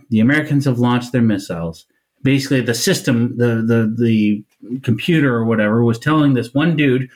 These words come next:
who was responsible for pushing the fucking button you're supposed to push when nuclear war is happening, saying, "All the nukes have, uh, all of our systems have gone off.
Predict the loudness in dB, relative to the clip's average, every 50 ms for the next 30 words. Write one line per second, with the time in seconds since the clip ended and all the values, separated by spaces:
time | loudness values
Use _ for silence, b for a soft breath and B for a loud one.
0 | b b _ 0 0 0 -2 -4 -6 -4 -2 0 0 0 0 -2 -4 -4 -2 -4
1 | -6 -4 -2 -2 -2 0 0 0 0 0 -2 -4 -6 -4 -2 0 0 0 2 0
2 | -2 0 0 0 2 2 0 -2 -4 -4 -2 0 -2 -2 -2 -4 -6 -4 -2 -2
3 | -2 -2 -2 -4 -4 0 2 2 2 2 2 2 2 0 0 0 0 0 0 0
4 | 0 2 0 0 0 -2 -2 -4 -6 -10 -14 -16 -20 -8 -4 -4 -4 -2 -4 -6
5 | -4 -2 -4 -4 B B B B B B B B B B B _ -10 -4 -2 0
6 | 2 2 2 2 2 0 -2 -4 B B B B B B B _ -2 0 2 2
7 | 2 2 2 2 2 0 0 -2 0 0 0 2 2 2 2 2 0 0 0 0
8 | 0 0 -2 -6 -4 0 0 2 2 2 2 2 0 0 0 0 0 -2 0 2
9 | 2 2 2 0 -2 -2 -2 0 0 2 2 2 0 0 0 -2 -2 -4